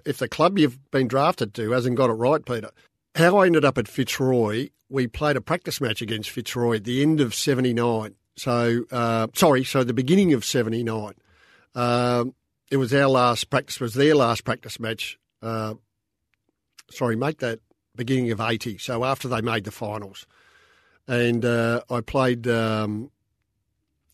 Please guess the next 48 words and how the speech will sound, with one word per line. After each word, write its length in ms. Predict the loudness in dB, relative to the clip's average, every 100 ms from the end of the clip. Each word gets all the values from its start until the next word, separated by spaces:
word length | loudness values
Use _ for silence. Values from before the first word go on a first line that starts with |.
| -20 _ _
on 240 | -8 -4 0
Ron 160 | 2
Alexander 640 | 2 0 4 4 4 2 -4 _ _ _ _ -4
in 120 | -2
the 100 | 2
ruck. 380 | 2 0 -4 -20 _ _ _ 0
Now, 160 | 4
I 80 | 4
got 180 | 4 2
knocked 260 | 0 0
out 260 | 2 2 -2 -6
by 160 | -4
Jerry 260 | 0 0 0
McCarthy 560 | 0 0 2 2 -2 -4
in 80 |
the 80 | -6
first 280 | -4 -4 -2
five 260 | -2 -2 -2
minutes 240 | -4 -6
of 60 | -6
the 100 | -2
game, 240 | 0 0
got 160 | -2 -6
this 160 | -4
hospital 400 | -2 -4 -6 -4
handball, 300 | 0 -2 -2
got 180 | -6 -8
cleaned 300 | -2 0 0
up, 160 | -2 -4
and 100 | -6
I'm 120 | -4
try-, 240 | -2 -2 -2
and 120 | -6
I'm 100 | -2
walking 300 | 0 0 0
off. 320 | 0 -2 -4 _ _ _ _ _ _ -8
And 120 | 0
I 80 | 2
had 100 | 2
to 80 | 2
walk 280 | 0 -2 -4 _ _ _ -8
to 80 |
the, 280 | -4 -2 -4 _ _ _ -2
Neil 160 | -2
Curley 320 | 2 2 2 0
built 300 | 0 -2 -4
a 40 |
box, 540 | -4 -4 -4 -6 -18